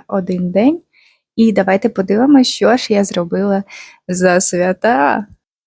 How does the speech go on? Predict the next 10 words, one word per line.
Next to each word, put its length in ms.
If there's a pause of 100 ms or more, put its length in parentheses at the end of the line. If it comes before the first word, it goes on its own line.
Тридцятого, 920
як 320
я 120
вже 200
і 100
обіцяла, 560
ми 280
зробили 640
біле 440
намисто. 720